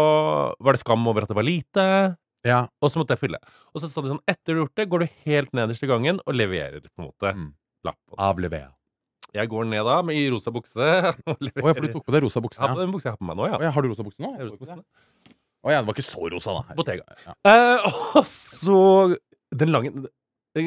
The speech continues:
Speaker 1: gangen var så lang. Langen, faktisk. Langen
Speaker 2: Langen.
Speaker 1: var så, langen var så gang.
Speaker 2: Mm.
Speaker 1: Eh, så jeg føler at jeg går nedover en sånn shiny inngang, og
Speaker 2: Mm.
Speaker 1: så, eh, st-, i gangen der, så er det da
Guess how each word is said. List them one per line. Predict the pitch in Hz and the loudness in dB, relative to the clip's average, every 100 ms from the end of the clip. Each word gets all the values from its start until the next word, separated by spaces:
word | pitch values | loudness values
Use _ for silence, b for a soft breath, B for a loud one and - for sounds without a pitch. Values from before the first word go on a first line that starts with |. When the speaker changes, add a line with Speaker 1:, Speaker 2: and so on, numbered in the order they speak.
| 165 156 | -2 -2
Speaker 1:
gangen | 131 180 | -2 -2
var | 120 | -4
så | 143 | -6
lang. | 190 - _ 120 | -6 -12 _ -10
Langen, | 98 127 165 | -8 -6 -8
faktisk. | 87 82 _ 110 | -12 -18 _ -8
Langen | 117 156 | -6 -6
Speaker 2:
Langen. | |
Speaker 1:
var | 156 | -4
så, | 143 147 | -2 -2
langen | 139 135 147 160 | 2 2 2 -2
var | |
så | 165 | 0
gang. | 175 160 - | 0 -2 -6
Speaker 2:
Mm. | 135 120 b b _ | -6 -6 b b _
Speaker 1:
Eh, | 151 165 170 175 170 160 - | 8 8 8 6 2 -2 -4
så | 165 175 | 0 2
jeg | 147 | 2
føler | 165 135 | 0 0
at | 165 | 0
jeg | 135 | -2
går | 113 117 | 0 0
nedover | 117 95 | 2 -2
en | 104 | -4
sånn | 101 | -4
shiny | 95 80 82 | -2 -2 -6
inngang, | 90 143 294 233 | -2 -2 -2 -4
og | |
Speaker 2:
Mm. | 185 | -4
Speaker 1:
så, | 165 156 160 160 | -2 0 2 0
eh, | - 127 113 | -2 -8 -8
st-, | - - - 135 | -10 -12 -8 -4
i | 139 139 | 0 4
gangen | 117 107 127 | 4 4 6
der, | 202 285 - | 6 6 2
så | |
er | 139 127 | 2 4
det | 127 | 4
da | 123 127 127 131 | 4 6 4 0